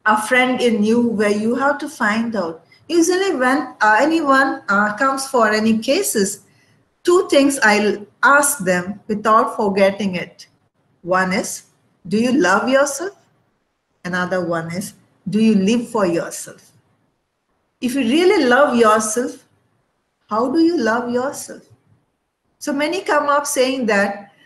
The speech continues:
"My friends like me, my teachers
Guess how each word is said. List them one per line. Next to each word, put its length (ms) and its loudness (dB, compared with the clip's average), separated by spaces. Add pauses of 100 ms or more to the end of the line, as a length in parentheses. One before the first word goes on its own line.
(720)
"My 160 4
friends 440 -2
like 360 0
me, 500 -2
my 160 -4 (220)
teachers 600 -4